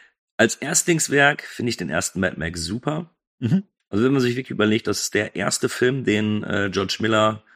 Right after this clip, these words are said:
Speaker 1: wo er Regie geführt hat, wo er auch noch das Drehbuch zugeschrieben hat. Top, wirklich.
Speaker 2: Ja, ja.
Speaker 1: Aber eben, du merkst im zweiten, das, äh, das ist alles so ein bisschen ausgereifter, alles so eine, so eine Spur besser.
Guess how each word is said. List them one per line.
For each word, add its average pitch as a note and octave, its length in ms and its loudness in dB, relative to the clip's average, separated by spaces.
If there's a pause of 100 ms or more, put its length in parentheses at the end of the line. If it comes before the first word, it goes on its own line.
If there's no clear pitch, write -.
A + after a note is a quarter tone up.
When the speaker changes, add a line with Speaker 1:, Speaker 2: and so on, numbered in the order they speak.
(100)
Speaker 1:
wo - 80 2
er F2+ 80 4
Regie G#2+ 280 6
geführt B2 340 2
hat, A#2+ 180 4
wo F#2+ 120 4
er F2 40 4
auch F#2 40 2
noch F#2 100 2
das F2 140 -4
Drehbuch A#2 260 2
zugeschrieben G2+ 540 -2
hat. G#2+ 180 0 (160)
Top, - 300 -2 (240)
wirklich. - 400 -4
Speaker 2:
Ja, - 100 -8 (320)
ja. A#2 100 -8
Speaker 1:
Aber B2+ 220 4
eben, B2 220 2
du B2 80 6
merkst A2 340 6
im G#2 140 -2
zweiten, F#2 420 2
das, F2 180 2
äh, - 260 -6
das B1 180 -8
ist E2 40 -4
alles B2 220 4
so C3+ 80 4
ein A#2+ 60 4
bisschen A2 240 0
ausgereifter, E2+ 640 -2
alles A2+ 160 2
so A#2 80 2
eine, G#2 220 4 (340)
so - 100 2
eine B2+ 140 8
Spur C#3 400 6
besser. F#2 340 0